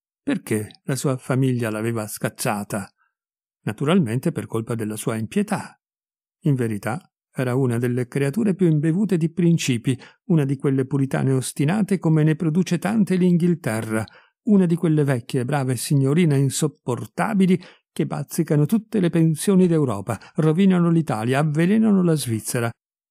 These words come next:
rendono inabitabili le splendide città del Mediterraneo, portano ovunque le loro manie bizzarre, i loro costumi di vestali pietrificate,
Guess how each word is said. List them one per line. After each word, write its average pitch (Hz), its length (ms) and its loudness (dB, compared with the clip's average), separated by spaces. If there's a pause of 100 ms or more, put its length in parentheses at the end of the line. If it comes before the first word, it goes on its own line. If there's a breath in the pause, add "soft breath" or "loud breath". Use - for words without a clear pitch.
(140)
rendono 147 400 0
inabitabili 143 640 0
le 139 140 0
splendide 156 640 -2
città 196 420 -2
del 165 200 2
Mediterraneo, 113 880 -2 (500 soft breath)
portano 147 460 -2
ovunque 196 560 0
le 143 100 -2
loro 143 240 0
manie 147 440 4
bizzarre, 120 640 -2
i 156 60 2
loro 175 240 2
costumi 214 440 0
di 190 100 4
vestali 185 540 0
pietrificate, 165 840 -2